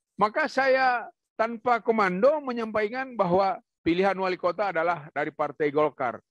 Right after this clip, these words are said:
Maka akan terpilihlah kader-kader dari Partai Golkar. Dan alhamdulillah sekarang setiap momentum, eh, pemilihan, baik itu D P R R I, D P R D, bahkan D P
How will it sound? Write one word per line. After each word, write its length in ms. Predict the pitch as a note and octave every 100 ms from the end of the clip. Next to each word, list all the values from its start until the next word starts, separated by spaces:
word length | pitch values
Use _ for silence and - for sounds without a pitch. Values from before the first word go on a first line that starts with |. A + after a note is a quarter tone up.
| _ _ _ _ _
Maka 320 | D3 D#3+ A#3+
akan 260 | A3 G3+ A3+ G#3
terpilihlah 560 | G#3 B3 C4+ C4 G3 - _ _
kader-kader 560 | - F#3+ F#3 G#3 G3+ G#3+
dari 160 | F3+ E3
Partai 320 | D#3 D3 D3
Golkar. 400 | C#3+ C3 A#2+ G#2 -
Dan 200 | D3 D#3+
alhamdulillah 520 | D#3 F3+ F3+ A#3 B3+
sekarang 400 | - G3 G3+ B3 - _ _ _ _
setiap 520 | F3+ - A#3+ B3 B3 _ _ _ _
momentum, 880 | E3 F#3+ G#3 F#3 G3+ F#3 D#3+ D3 B2+ - _ _ _ _ _ _ _ _ -
eh, 520 | D#3 E3 E3 D#3 D3 C#3
pemilihan, 720 | E3+ E3+ F3+ G#3+ D#3+ E3 G3 A3 _ _ _ -
baik 300 | D3+ E3 C#3+
itu 80 | D#3+
D 100 | C#3+
P 120 | -
R 560 | C#3+ C#3+ C#3 C3 A#2+ A#2
R 220 | - C#3+ G#3
I, 420 | C#4 C#4 C4+ C4
D 60 | F3
P 100 | D3+
R 200 | E3+ D3+
D, 60 | C#3+ C3+ B2+ A#2+ A2 - _
bahkan 380 | E3 E3 F#3+
D 100 | F3
P 100 | F#3